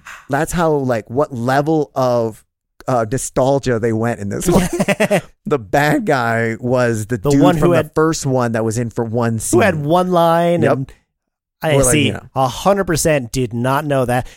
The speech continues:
Speaker 2: And
Speaker 1: I
Speaker 2: that, that level of nostalgia, to me, again, like I said, hide it, Easter egg it. When you find it out, it's more interesting than,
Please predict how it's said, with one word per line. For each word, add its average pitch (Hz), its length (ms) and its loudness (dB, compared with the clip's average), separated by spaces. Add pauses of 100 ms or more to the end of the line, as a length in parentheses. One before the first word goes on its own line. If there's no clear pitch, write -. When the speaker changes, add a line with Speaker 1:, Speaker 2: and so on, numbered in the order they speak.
Speaker 2:
And 104 200 -8
Speaker 1:
I 135 40 -2
Speaker 2:
that, 214 340 0 (160)
that 277 320 -2
level 165 260 2
of 147 80 -2
nostalgia, 139 420 -2 (220)
to 180 100 -4
me, 226 180 0
again, 151 260 0
like 147 140 -2
I 156 40 -2
said, 156 160 0
hide 208 340 0
it, - 160 -12
Easter 185 400 0
egg 127 180 2
it. 143 160 0 (160)
When 170 160 0
you 156 80 2
find 165 220 2
it 160 60 -2
out, 170 200 2
it's 160 180 -4
more 170 320 -2
interesting 185 540 0
than, 139 160 0